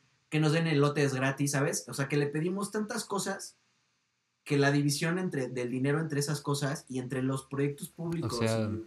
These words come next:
Speaker 1: políticas, etcétera, es, sea, sea una causa de la mala calidad que tenemos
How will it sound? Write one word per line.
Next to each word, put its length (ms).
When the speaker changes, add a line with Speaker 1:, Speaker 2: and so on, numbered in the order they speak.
Speaker 1:
políticas, 520
etcétera, 560
es, 260
sea, 460
sea 180
una 240
causa 340
de 60
la 100
mala 320
calidad 420
que 100
tenemos 580